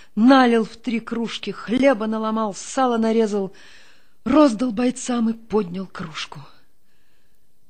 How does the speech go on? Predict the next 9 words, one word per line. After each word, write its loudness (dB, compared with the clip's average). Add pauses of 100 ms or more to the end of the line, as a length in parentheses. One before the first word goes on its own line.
Погибли -2
наши -6
товарищи -4
смертью -8
храбрых. -10 (1120)
Четвертак -2
в -16
перестрелке, -4
а -4